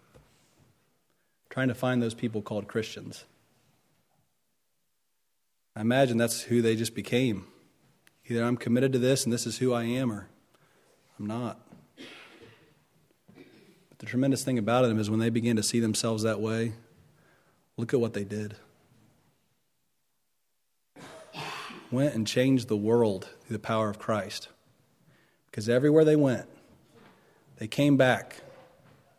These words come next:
after the day of Pentecost, not as the Jew who left, but as the Christ follower.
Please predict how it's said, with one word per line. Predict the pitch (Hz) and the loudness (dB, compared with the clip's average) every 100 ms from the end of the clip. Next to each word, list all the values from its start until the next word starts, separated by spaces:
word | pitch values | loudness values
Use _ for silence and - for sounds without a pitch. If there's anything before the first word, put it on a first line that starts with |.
| - - _ | -20 -20 _
after | 127 120 120 | -6 -4 -2
the | |
day | 120 123 | 2 4
of | 120 | 4
Pentecost, | 131 127 - 123 120 - | 2 2 4 4 4 2
not | 127 143 | 2 6
as | 120 110 - - - - _ - | 6 4 -4 -12 -20 -20 _ -6
the | 117 | -4
Jew | 107 131 135 | 0 4 4
who | 117 120 | 4 2
left, | 117 113 98 - - - _ _ _ _ _ - _ _ _ _ _ - | 4 2 -2 -8 -18 -20 _ _ _ _ _ -20 _ _ _ _ _ -16
but | 117 | -4
as | 117 110 | -4 -4
the | |
Christ | - 120 120 - | -4 -2 -2 -4
follower. | - 90 90 90 | -10 -10 -12 -16